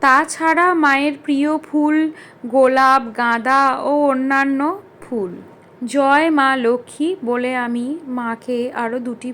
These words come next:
ফুল নিবেদন করে দিলাম। এবার মা লক্ষ্মী এবং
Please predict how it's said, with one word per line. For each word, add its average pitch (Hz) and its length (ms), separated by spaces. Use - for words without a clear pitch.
ফুল 277 260
নিবেদন 214 480
করে 196 300
দিলাম। 185 280
এবার 302 280
মা 277 300
লক্ষ্মী 269 500
এবং 262 720